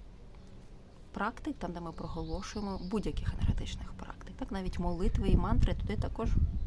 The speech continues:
входять. Наприклад, яснобачення, коли я була підлітком, у мене відкрилося саме завдяки молитвам.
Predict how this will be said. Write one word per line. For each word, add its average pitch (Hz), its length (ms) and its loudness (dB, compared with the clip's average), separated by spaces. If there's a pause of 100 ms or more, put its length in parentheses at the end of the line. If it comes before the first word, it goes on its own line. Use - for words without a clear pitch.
входять. - 460 -2 (680)
Наприклад, - 300 0
яснобачення, 208 640 0
коли 190 180 -4
я 190 60 0
була 185 220 6
підлітком, 214 480 2
у - 20 2
мене 190 180 2
відкрилося 208 560 -2
саме 214 320 2
завдяки 175 380 0
молитвам. 180 600 -4